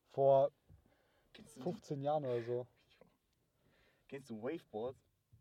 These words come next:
Speaker 1: Meine Schwester hat eins.
Speaker 2: Junge, ich hab mal
Speaker 1: Die ist nie damit gefahren, ich bin immer damit gefahren.
Speaker 2: Ich hab mal zum Geburtstag irgendwie von verschiedenen Leuten vier oder fünf Stück bekommen,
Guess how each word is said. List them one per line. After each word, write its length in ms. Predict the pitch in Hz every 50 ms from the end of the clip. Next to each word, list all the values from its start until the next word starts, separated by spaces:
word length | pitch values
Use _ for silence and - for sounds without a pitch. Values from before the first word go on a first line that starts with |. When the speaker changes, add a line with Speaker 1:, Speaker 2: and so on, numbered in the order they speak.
| _ -
Speaker 1:
Meine 100 | 131 123
Schwester 300 | - - 180 - - 123
hat 80 | 113 117
eins. 260 | 120 - - - _ _ _ _ _ _ _ _ _ _ _ _ _ _ -
Speaker 2:
Junge, 160 | 117 120 113
ich 100 | 113 -
hab 140 | 143 123 -
mal 140 | 131 127 156
Speaker 1:
Die 60 | 139
ist 120 | - -
nie 100 | 180 190
damit 240 | 175 170 156 156 -
gefahren, 300 | 147 - - 170 156 156
ich 100 | 147 -
bin 100 | 156 143
immer 100 | 127 123
damit 240 | 120 123 123 120 -
gefahren. 360 | - - - 131 127 127 127 - - - - - - -
Speaker 2:
Ich 120 | 117 -
hab 80 | 151 120
mal 140 | 135 127 123
zum 180 | - 131 123
Geburtstag 640 | 123 120 123 127 147 160 156 - - 127 127 135 135 _ _ _ _ _ _ _ _ _ _ _ _ _ _ _ _ _ _ _ _ _
irgendwie 400 | 127 131 127 117 117 117 110 - - _ _ _ _ _ _ _ _ _ _ _ _ _ _ _ _ _ _ _ _ _ _ _ _ _ _ _ _ _ _
von 140 | 127 123
verschiedenen 420 | 117 127 123 180 180 175 151 139 127
Leuten 460 | 127 135 147 147 - 131 135 160 170 - _ _ _ _ _ _ _ _ _ _ _ _ _ _ _ _ _ _ _
vier 200 | - 175 196 196
oder 160 | 160 135 131
fünf 260 | - - 196 185 - -
Stück 260 | - - 185 - -
bekommen, 500 | 147 131 - - - - - - 120